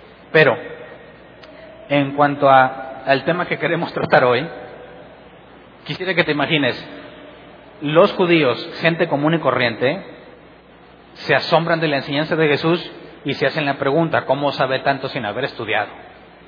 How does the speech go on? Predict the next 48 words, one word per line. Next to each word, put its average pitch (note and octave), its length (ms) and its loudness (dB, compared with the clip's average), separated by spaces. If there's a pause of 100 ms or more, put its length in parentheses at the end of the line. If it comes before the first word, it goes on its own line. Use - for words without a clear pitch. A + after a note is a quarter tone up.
(840)
Entendemos D3+ 680 0
todas F#3+ 200 2
las F3+ 140 -2
credenciales D3+ 520 0
que - 80 -2
se - 100 -6
requerían C#3 500 0
por C3 200 -2
parte - 220 0
de C#3+ 120 0
la C3 100 0
secta - 440 -2
más C#3 260 0
rigurosa, C#3 560 0
que A#2 100 -2
es A#2 60 -4
la B2 100 4
de B2 120 2
los B2 180 -2
fariseos. C3 640 0 (460)
No D#3 160 2
nos E3+ 220 2
da D#3+ 80 2
en D#3+ 60 0
la D3+ 100 2
Biblia C#3+ 320 0
mucha C3+ 300 -4
información C3+ 480 -4
sobre C3+ 260 -6
los C3+ 120 -6
saduceos. C#3+ 640 -2 (500)
Se C3+ 80 -2
nos B2 140 0
dice D3+ 180 -2
que C3+ 100 0
no B2+ 140 0
creían B2+ 380 -2
en C3 120 -2
la B2 80 -2
resurrección B2 440 -4
de C3+ 80 -2
los B2+ 100 -2
muertos, D3 480 -2 (300)
pero B2+ 160 4
como A2+ 260 -4
Pablo D3 220 6
era E3+ 100 2
fariseo, E3 600 0